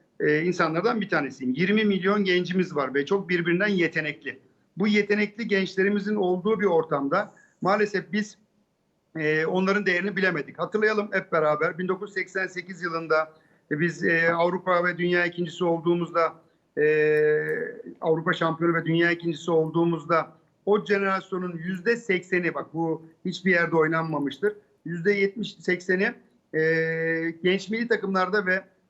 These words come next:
e, o süreçleri de yönetmiş oyunculardan kuruldu. Sonra o dünya üçüncüsü olan kadromuzda Şenol Güneş hocamla başardığımız o başarıda da aynı o kadronun devamıydı. Şimdi ise biz bırak gruplardan çıkıp da gidemiyoruz.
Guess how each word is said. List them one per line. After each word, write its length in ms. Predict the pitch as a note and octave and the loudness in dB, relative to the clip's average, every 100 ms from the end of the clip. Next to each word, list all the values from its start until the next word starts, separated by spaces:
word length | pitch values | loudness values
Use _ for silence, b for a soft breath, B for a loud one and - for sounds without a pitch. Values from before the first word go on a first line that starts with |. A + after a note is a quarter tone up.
| _ | _
e, 220 | D#3+ E3 | -6 -4
o 160 | F3+ G#3 | 0 -2
süreçleri 560 | G#3 G3+ G3 - F#3+ G3 | 0 -2 -2 0 -2 0
de 80 | |
yönetmiş 600 | G3 F3+ F3+ F#3 G#3 - - _ | -2 -2 -6 -8 -10 -10 -18 _
oyunculardan 640 | - F#3 F3 F#3 F#3 F#3+ F3+ | 0 2 2 0 0 -2 -4
kuruldu. 220 | C#3+ B2+ | -12 -14
Sonra 340 | - A3 C4 | 0 0 2
o 180 | A#3 F3 | 0 0
dünya 320 | G3+ A3 B3+ | -2 0 -2
üçüncüsü 360 | B3+ A3 G3 G#3+ | -2 -8 -6 -4
olan 260 | G3 F#3+ F#3 b b _ - | -2 -4 -6 b b _ -4
kadromuzda 800 | F#3 G3+ A3 G#3+ E3+ F3+ G#3 - | -2 0 0 0 -4 -4 -4 -6
Şenol 300 | E3 E3 E3 | -6 -4 -2
Güneş 240 | F3+ G#3+ | -4 -4
hocamla 400 | F#3+ E3+ D#3+ D#3 | -4 -4 -4 -2
başardığımız 560 | D#3+ D#3 E3 D#3+ D#3+ D#3 | -2 -2 -4 -2 -6 -4
o 100 | D#3+ | -2
başarıda 440 | D#3+ D#3+ D3+ D3 | -4 -4 -10 -4
da 200 | F#3+ A#3+ b b b | -4 -4 b b b
aynı 340 | G3 A#3 A#3 A3 | -2 0 0 -2
o 80 | |
kadronun 400 | - G3 G3+ A#3+ | 0 0 0 0
devamıydı. 600 | G3 F3+ F3 D#3+ C#3 - - _ | 0 0 -2 -2 -6 -10 -18 _
Şimdi 340 | - A3 A#3 A#3+ | -10 -4 -2 0
ise 360 | G3+ F#3+ A#3+ - _ _ _ _ | -2 -2 -2 -6 _ _ _ _
biz 300 | D#3+ G3+ D3+ | -2 -2 0
bırak 260 | F3 A3+ E3+ | 0 0 0
gruplardan 600 | F3+ F#3+ F#3+ F3+ G3 A3 | 0 0 0 0 0 -2
çıkıp 320 | - G#3 - | -4 -8 -2
da 60 | F#3+ | -2
gidemiyoruz. 520 | D#3 D#3 C#3 A2+ | 0 -2 -2 -6